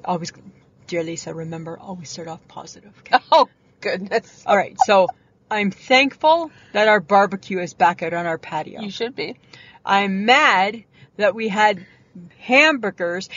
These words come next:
Speaker 1: and he bought man-sized ones again.
Speaker 2: Just cut them in half.
Speaker 1: No, they're too thick.
Speaker 2: Oh. <laughs>
Speaker 1: I want a thin little burger that reminds me of the rink.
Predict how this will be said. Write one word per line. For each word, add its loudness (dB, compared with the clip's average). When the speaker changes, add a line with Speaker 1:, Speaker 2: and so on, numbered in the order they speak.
Speaker 1:
and -2
he -2
bought 4
man-sized 2
ones -6
again. -10
Speaker 2:
Just -18
cut -12
them -12
in -8
half. -10
Speaker 1:
No, -4
they're 4
too -6
thick. 0
Speaker 2:
Oh. 0
<laughs> -8
Speaker 1:
I 0
want 4
a 0
thin -2
little 0
burger 0
that 2
reminds -2
me -4
of -4
the 0
rink. -8